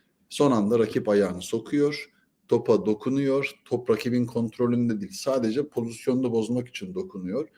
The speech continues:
Ben, e, o pozisyonda benim şahsi fikrim, e, Fenerbahçe'nin golünün iptal edilmesinin yanlış olduğu noktasında. Ama bu tarz pozisyonlarda zaman zaman,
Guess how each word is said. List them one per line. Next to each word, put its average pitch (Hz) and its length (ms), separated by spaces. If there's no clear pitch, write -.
Ben, 170 200
e, 120 220
o 185 220
pozisyonda 139 640
benim 147 260
şahsi 143 440
fikrim, 147 420
e, 82 240
Fenerbahçe'nin 131 800
golünün 123 400
iptal 123 340
edilmesinin 101 540
yanlış 135 480
olduğu 92 420
noktasında. 90 600
Ama 165 380
bu 123 340
tarz 160 240
pozisyonlarda 143 840
zaman 135 320
zaman, 123 420